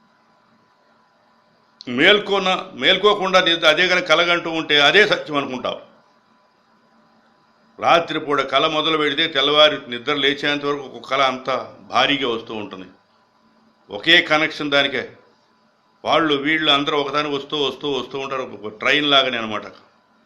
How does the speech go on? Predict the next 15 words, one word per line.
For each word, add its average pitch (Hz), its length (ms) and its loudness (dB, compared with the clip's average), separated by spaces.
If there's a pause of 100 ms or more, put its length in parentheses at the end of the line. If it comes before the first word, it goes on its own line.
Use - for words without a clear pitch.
(640)
ఒక్కో 156 180 -2
కంపార్ట్మెంట్, 151 600 0
ఒక్కో 147 220 -4
కంపార్ట్మెంట్ 143 560 -4
జాయిన్ 139 340 2
చేసినట్టే 135 680 -6 (300)
అలానే 160 280 6
కళ 143 220 0
మొత్తం 147 340 -4
కూడా 139 140 -4
వస్తూ 117 200 -8
ఉంటుంది. 95 380 -10 (2000)
అదంతా 190 300 6
యథార్థం 185 460 8
అనుకుంటావు. 170 440 -6